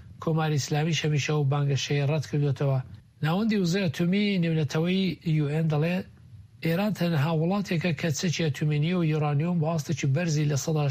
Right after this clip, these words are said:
شەست دەپیتێنێت، هاوکات بڕێکی زۆر لە یورانیۆم کۆ دەکاتەوە. پیتاندنی یورانیۆم بۆ لە سەدا شەست نزیک دەبێتەوە لە ڕێژەی لە سەدا نەوەت کە پێویستە بۆ دروستکردنی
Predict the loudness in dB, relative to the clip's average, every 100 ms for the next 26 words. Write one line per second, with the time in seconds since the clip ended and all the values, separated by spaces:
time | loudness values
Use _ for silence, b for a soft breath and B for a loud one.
0 | 0 -2 -2 -4 -2 -2 -2 -2 0 0
1 | 0 0 -4 B B B B -2 -2 0
2 | 0 2 2 0 0 0 2 2 2 2
3 | 2 0 0 0 0 0 0 0 0 -2
4 | 0 0 -2 B B B B B -4 -2
5 | 0 0 2 2 2 0 0 2 2 2
6 | 0 0 0 0 0 0 0 2 2 2
7 | 0 0 0 0 0 0 -2 B B B
8 | B -2 2 2 2 2 2 2 0 0
9 | 0 0 2 2 2 0 -2 -4 -2 0
10 | 0 0 0 0 2 2 2 0 -2 -2
11 | -2 0 0